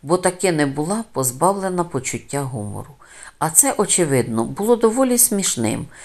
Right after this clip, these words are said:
і те, як жорстоко він її принизив, і його нездатність попросити вибачення або принаймні визнати, що він це зробив. Потім вона пішла додому, зразу ж завалилася в ліжко і проспала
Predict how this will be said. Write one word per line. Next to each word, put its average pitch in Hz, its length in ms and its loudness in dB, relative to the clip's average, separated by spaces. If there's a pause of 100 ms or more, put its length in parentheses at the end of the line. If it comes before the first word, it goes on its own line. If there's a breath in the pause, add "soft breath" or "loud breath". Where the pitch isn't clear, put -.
(200 loud breath)
і 175 100 0
те, 233 240 4
як 147 180 2
жорстоко 160 640 2
він 185 240 0
її 147 140 2
принизив, 156 680 0 (400 loud breath)
і 180 120 -2
його 202 240 0
нездатність 196 840 0
попросити 165 600 -2
вибачення 143 760 -2 (340 loud breath)
або 156 280 2
принаймні 208 680 0
визнати, 185 680 4 (220 loud breath)
що - 220 -4
він 214 220 -4
це 190 200 -2
зробив. 131 500 -2 (500 loud breath)
Потім 269 520 -4
вона 202 260 -2
пішла 226 380 0
додому, 123 580 0 (360 loud breath)
зразу 160 500 0
ж - 200 -10
завалилася 143 800 4
в 131 100 -2
ліжко 196 520 -2 (400 loud breath)
і 220 120 0
проспала 202 920 0